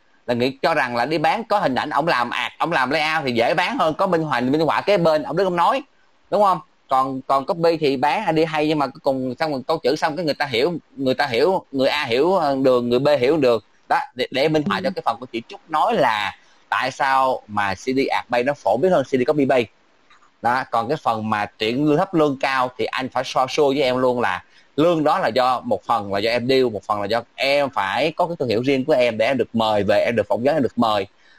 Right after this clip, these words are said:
Speaker 1: Để lên tới C D rồi là không có đi apply. C D là không, không có ai đi apply, C D là được toàn là được, được săn, được tìm không à. Đúng không chị Trúc với anh Khải?
Speaker 2: Đúng
Speaker 1: Tụi mình,
Speaker 2: rồi.
Speaker 1: tụi mình là C D là, là được
Speaker 2: Được,
Speaker 1: ai
Speaker 2: được.
Speaker 1: giới thiệu rồi công ty, ờ,
Speaker 2: Ừ.
Speaker 1: những công ty hay săn đầu người đó săn. Ờ, mình phỏng vấn xong đó là nó đưa hồ sơ xong bên kia là tụi anh, tụi anh chị là không có đi,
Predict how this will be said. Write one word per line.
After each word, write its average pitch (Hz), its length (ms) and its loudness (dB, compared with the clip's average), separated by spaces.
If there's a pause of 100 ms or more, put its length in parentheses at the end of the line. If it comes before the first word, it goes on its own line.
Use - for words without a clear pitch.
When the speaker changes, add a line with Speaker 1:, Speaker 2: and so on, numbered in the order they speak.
(160)
Speaker 1:
Để 117 80 2
lên 120 180 4
tới 185 80 0
C - 20 -14
D 170 120 0
rồi 139 200 4
là 107 40 -2
không 135 140 -2
có 175 60 -2
đi 170 60 4
apply. 135 420 0 (880)
C - 20 -16
D 151 200 4
là 127 100 0
không, 107 140 0
không 135 140 -2
có 175 60 0
ai 151 100 0
đi 139 100 0
apply, 131 300 0
C - 40 -18
D 151 200 2
là 117 60 2
được 110 180 -2
toàn 113 160 -2
là 110 200 0
được, 110 220 0
được 110 200 0
săn, 143 300 -2
được 107 140 -4
tìm 120 200 0
không 143 100 -2
à. 117 200 -4 (340)
Đúng 175 140 2
không 170 140 2
chị 120 140 -2
Trúc 185 160 0
với 170 120 2
anh 147 80 2
Khải? 120 340 -4
Speaker 2:
Đúng 233 160 4
Speaker 1:
Tụi 294 80 2
mình, 339 160 4
Speaker 2:
rồi. - 80 0
Speaker 1:
tụi 127 60 0
mình 131 160 0
là 123 120 2
C - 80 -6
D 151 160 2 (160)
là, 123 260 0
là 120 260 0 (240)
được 131 220 2
Speaker 2:
Được, 202 80 4
Speaker 1:
ai 139 200 0
Speaker 2:
được. 160 120 2
Speaker 1:
giới 165 100 -2
thiệu 117 160 4
rồi 123 100 2
công 139 180 -2
ty, 143 220 -2
ờ, 120 200 0
Speaker 2:
Ừ. 120 80 2
Speaker 1:
những - 140 0
công 151 140 0
ty 147 200 0
hay 143 140 -10
săn 151 220 -4
đầu 120 120 0
người 117 160 0
đó 143 60 2
săn. 143 280 -4 (400)
Ờ, 113 300 2
mình 113 180 -2
phỏng 120 120 -2
vấn 170 140 -2
xong 147 180 -4
đó 156 120 0
là 131 120 0
nó 143 200 -2
đưa 165 140 4
hồ 131 140 0
sơ 139 120 2
xong 143 120 2
bên 139 80 -2
kia 143 200 0
là 117 160 2
tụi - 160 -4
anh, 131 100 -2
tụi 117 100 -2
anh 131 140 0
chị 113 160 -2
là 117 80 -2
không 127 160 -2
có 170 80 -2
đi, 147 120 0